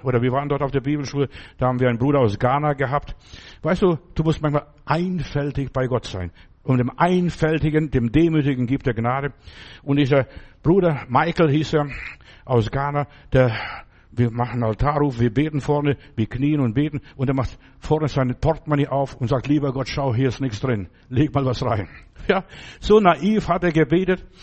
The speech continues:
Und wir haben gedacht, weißt du, Theologiestudenten, die, die denken groß da, ja,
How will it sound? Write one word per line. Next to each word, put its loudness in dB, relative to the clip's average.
Und 0
wir 2
haben -2
gedacht, 0
weißt 0
du, 2
Theologiestudenten, 2
die, -2
die -4
denken -2
groß 0
da, -2
ja, -2